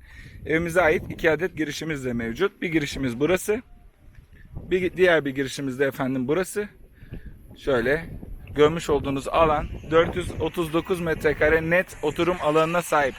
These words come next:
iki adet villamız efendim. Dediğim gibi iki abi kardeş olur, iki kız kardeş olur,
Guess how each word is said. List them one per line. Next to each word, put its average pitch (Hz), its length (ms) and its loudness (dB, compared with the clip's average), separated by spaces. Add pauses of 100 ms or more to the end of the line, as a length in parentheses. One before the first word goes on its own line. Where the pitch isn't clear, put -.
iki 165 200 -2
adet 156 380 0
villamız 139 460 -4
efendim. 131 500 -4 (1900)
Dediğim 220 280 4
gibi 175 160 4
iki 190 320 0
abi 190 220 2
kardeş 185 440 0
olur, 170 320 -4
iki 175 220 -10
kız - 200 -8
kardeş 180 440 0
olur, 170 240 -4